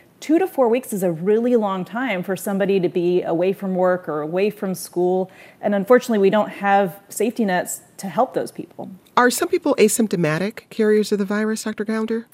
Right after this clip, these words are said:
Speaker 1: This is a very important question, and we don't have a good answer to that. We also don't have a good answer as to whether, uh,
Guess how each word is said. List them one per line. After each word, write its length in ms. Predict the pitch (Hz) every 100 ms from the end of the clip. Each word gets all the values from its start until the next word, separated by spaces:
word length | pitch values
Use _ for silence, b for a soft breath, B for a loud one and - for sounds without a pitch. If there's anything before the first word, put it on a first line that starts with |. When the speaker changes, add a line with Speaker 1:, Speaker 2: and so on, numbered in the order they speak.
| b
Speaker 1:
This 240 | 185 254 285
is 160 | 302
a 120 | 254 208
very 600 | 156 - 220 208 208 202
important 460 | 185 190 170 180
question, 340 | 196 170 - 226
and 120 | 202
we 100 | 175
don't 220 | 196 302
have 160 | 311 254
a 80 |
good 180 | 180 175
answer 300 | 156 185 -
to 80 | -
that. 260 | 135 139 190
We 120 | 208
also 340 | 226 226 269
don't 220 | 240 220
have 180 | 196 220
a 80 | 208
good 160 | 190 180
answer 440 | 208 196 202 190
as 240 | - 175 -
to 200 | 208 180
whether, 580 | 190 190 196 196 -
uh, 140 | 196